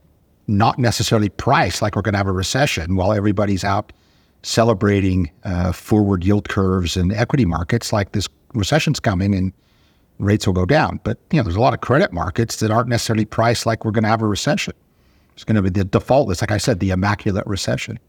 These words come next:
So it, it's, it's a, it, that pendulum, and, yeah, I'm sure Jim will tell you, Jim talks, you know, is the best about talking about, you know, the pendulum or the, everybody's on this side of the boat, that everybody moves over to this side of the boat.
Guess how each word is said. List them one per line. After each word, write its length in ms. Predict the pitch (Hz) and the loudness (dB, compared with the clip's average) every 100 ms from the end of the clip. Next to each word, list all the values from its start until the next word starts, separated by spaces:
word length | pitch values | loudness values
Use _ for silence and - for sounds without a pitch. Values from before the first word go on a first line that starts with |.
| _ _ _ _ _ | _ _ _ _ _
So 440 | - - 110 107 - _ _ _ _ _ _ _ - | -4 2 2 2 -4 _ _ _ _ _ _ _ -2
it, 180 | 143 | 2
it's, 180 | 139 - | 2 0
it's 420 | 151 156 143 123 | -2 2 0 2
a, 300 | 127 127 - | 0 0 -4
it, 100 | 135 | -2
that 240 | - 120 - | 0 0 0
pendulum, 440 | 156 156 120 90 | 2 4 4 2
and, 200 | 92 92 | 0 0
yeah, 140 | 110 82 | -2 -2
I'm 80 | 90 | -2
sure 200 | - 92 | 0 0
Jim 180 | 104 | 0
will 80 | 95 | 0
tell 120 | 113 | 0
you, 120 | 135 104 | 0 2
Jim 180 | 143 127 | 0 2
talks, 320 | 117 - - _ _ _ - | 0 0 -8 _ _ _ -4
you 100 | 117 | -2
know, 60 | |
is 80 | 90 | -2
the 60 | 92 | 2
best 280 | 151 151 | 2 2
about 240 | 104 104 - | 0 -4 0
talking 340 | 110 101 110 | 0 0 0
about, 420 | 95 95 95 104 _ _ _ _ _ _ | 0 -2 -2 -4 _ _ _ _ _ _
you 60 | 135 | 0
know, 80 | 98 | 0
the 100 | 90 | 2
pendulum 460 | - 131 104 87 | 2 2 2 0
or 120 | 85 85 | 0 0
the, 240 | 90 107 | -2 -4
everybody's 420 | - 117 110 107 98 | 0 2 4 2 2
on 120 | 101 | 2
this 120 | 113 | 0
side 240 | - 98 | 0 0
of 60 | 90 | 0
the 60 | 85 | -2
boat, 320 | - 95 110 | -2 -2 0
that 100 | 95 | -2
everybody 280 | 95 98 95 | 0 0 0
moves 200 | 101 92 | 0 2
over 140 | 98 | 0
to 60 | 95 | 0
this 160 | 123 | -2
side 220 | - 95 | 0 0
of 60 | 90 | 0
the 60 | 82 | -2
boat. 380 | 92 87 80 | -2 -4 -6